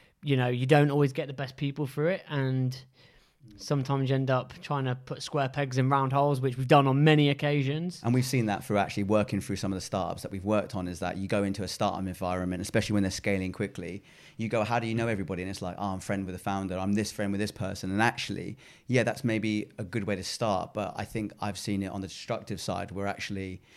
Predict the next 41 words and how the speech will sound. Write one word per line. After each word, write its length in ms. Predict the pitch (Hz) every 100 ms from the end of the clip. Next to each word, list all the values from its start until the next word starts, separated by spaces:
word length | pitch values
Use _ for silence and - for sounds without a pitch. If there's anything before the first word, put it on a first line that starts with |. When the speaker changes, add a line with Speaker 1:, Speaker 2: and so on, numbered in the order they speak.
| -
Speaker 2:
you 80 | 120
know, 80 | 110
people 240 | 98 110
have 60 | 107
lost 180 | 104 -
friends 280 | 120 143 98
in 80 |
those, 240 | 92 92 -
in 160 | 104
those 140 | 101 95
relationships 520 | 101 101 101 101 -
or 60 | 95
those 180 | 98
team 260 | - 117 110
buildings 340 | 98 92 90
'cause 120 | 87 92
the 40 |
startup's 440 | - 113 101 101
not 140 | 101 95
worked, 440 | 98 98 98 -
or, 160 | 98 92 - - - -
you 100 | 117
know, 240 | 101 95 - -
it 140 | 135
is 80 | 135
difficult. 300 | 131 120 110
And 60 | 120
we 80 |
spoke 160 | 127 107
to 60 | 113
Liam, 240 | 131 104
and 120 | 104
Liam 160 | 113 107
from 120 | 107
Hype 220 | 110 123
said, 160 | - 90
"Most 280 | 104 107 -
of 40 |
my 120 | 98
staff 420 | 95 - 95 92 -
are 320 | 95 92 90